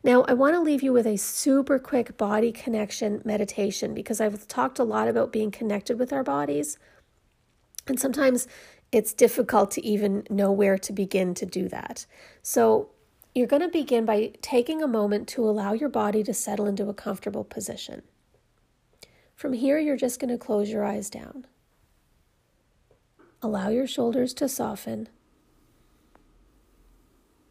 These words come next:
Checking in with your bodies helps to settle the mind and to notice what physiological sensations and emotions might be present.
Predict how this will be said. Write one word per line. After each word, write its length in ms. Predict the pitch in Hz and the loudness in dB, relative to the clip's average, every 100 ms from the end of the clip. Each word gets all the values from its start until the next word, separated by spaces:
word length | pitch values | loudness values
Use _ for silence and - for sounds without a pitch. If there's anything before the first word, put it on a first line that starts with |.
| _ _ _ _ _ _ _ _ _ _ | _ _ _ _ _ _ _ _ _ _
Checking 340 | - 294 302 302 | -8 -6 -2 0
in 120 | 311 | 0
with 180 | 294 285 | 0 -2
your 100 | 247 | -2
bodies 720 | 220 220 220 226 220 - - _ _ | -2 0 0 -2 -4 -8 -10 _ _
helps 260 | - 254 - | -8 -8 -6
to 140 | 302 | -6
settle 320 | 262 226 233 | -2 0 0
the 80 | 277 | 0
mind 560 | 254 208 208 214 214 - | -2 -2 -4 -6 -8 -8
and 120 | 262 | -6
to 80 | 233 | -2
notice 420 | 262 269 311 302 | 0 0 0 -2
what 240 | 262 247 269 | 0 0 -2
physiological 840 | - 233 254 240 226 220 - 226 | -4 -2 0 0 0 -4 -4 -4
sensations 760 | 226 226 208 214 202 226 214 226 | -4 -8 -4 -2 -2 -2 -4 -4
and 100 | 220 | -2
emotions 640 | 202 208 202 202 208 - | -2 -2 -4 -8 -8 -6
might 200 | 214 202 | -6 -6
be 120 | 214 | -8
present. 560 | - - 196 - - | -10 -14 -16 -18 -20